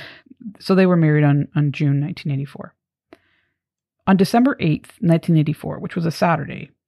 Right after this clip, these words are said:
Sean had gone to dinner to Kevin and Charlie's house. Then they had a nice quiet evening. He stayed overnight. And, uh, they left with saying, "We're gonna meet again or hang out again to talk about, you know,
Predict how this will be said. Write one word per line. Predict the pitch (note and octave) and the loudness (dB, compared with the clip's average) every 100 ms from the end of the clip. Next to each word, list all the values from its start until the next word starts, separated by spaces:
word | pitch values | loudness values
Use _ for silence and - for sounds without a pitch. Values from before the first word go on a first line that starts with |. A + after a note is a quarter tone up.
| _ _ _ _ _ | _ _ _ _ _
Sean | - G3+ G3+ | 0 2 2
had | |
gone | F3 F#3 | 2 0
to | E3+ | 2
dinner | E3 D#3 D3+ | 0 0 -2
to | |
Kevin | D#3 - D#3 | -4 -2 0
and | D3+ D3 | 0 -2
Charlie's | D3+ D3+ D#3 | -2 -2 -2
house. | - D3 - - - | -6 -8 -10 -14 -8
Then | E3+ | -2
they | E3 | 0
had | D#3+ | 2
a | |
nice | D#3+ D#3 | 2 0
quiet | - - D3 C#3 | -2 -6 -2 -2
evening. | - G#3+ G#3 G3+ G3 F#3 | 0 2 4 2 2 0
He | D3+ | -2
stayed | C#3 - D#3 | -4 -4 -2
overnight. | D3 C#3 D#3+ F3+ F3+ F#3 - _ - - - _ | -2 -4 -2 0 2 -2 -6 _ -20 -20 -20 _
And, | F3 E3 E3 E3 D#3+ | 2 4 6 4 4
uh, | D#3+ D#3+ D#3 D#3 D#3 - _ _ G3+ | 4 6 6 4 2 -4 _ _ -4
they | F3+ E3+ E3 D#3 - _ _ - G#3+ - | 0 2 0 -2 -6 _ _ -20 -20 -14
left | G#3+ F3 E3 - - - | -2 2 2 -2 -12 -6
with | D#3 D3+ - - | 0 0 0 -8
saying, | - D#3+ | -2 0
"We're | D3+ | 0
gonna | C#3 D#3 | 0 0
meet | D3+ D3+ | 2 2
again | D3+ C#3+ C#3+ | 2 0 0
or | D3 | 0
hang | C#3+ D3+ | 0 0
out | D3 | 0
again | C#3+ C#3 C#3 | -2 -2 -4
to | |
talk | C#3 C#3+ C#3 | -4 -8 -10
about, | E3 D3 - | -10 -10 -10
you | F3+ | -10
know, | E3 | -10